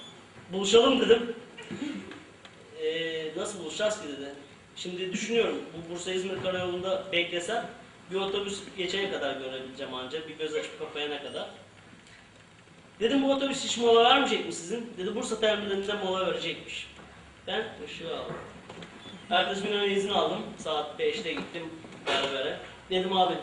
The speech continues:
ne kadar böyle güzel bir tip varsa onu yap." Bir çizgi sakal, top sakal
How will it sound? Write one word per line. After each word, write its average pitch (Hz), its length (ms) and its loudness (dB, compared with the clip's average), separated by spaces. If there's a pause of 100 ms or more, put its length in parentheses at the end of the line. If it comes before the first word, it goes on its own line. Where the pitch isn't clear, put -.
(200)
ne 233 180 6
kadar 196 340 6
böyle 185 240 4
güzel 185 360 2
bir - 60 -4
tip - 180 -8
varsa 165 380 2
onu 151 100 -2
yap." 139 100 -4 (840)
Bir 185 120 -8
çizgi 170 300 -6
sakal, 160 440 0
top 165 160 0
sakal 247 320 -2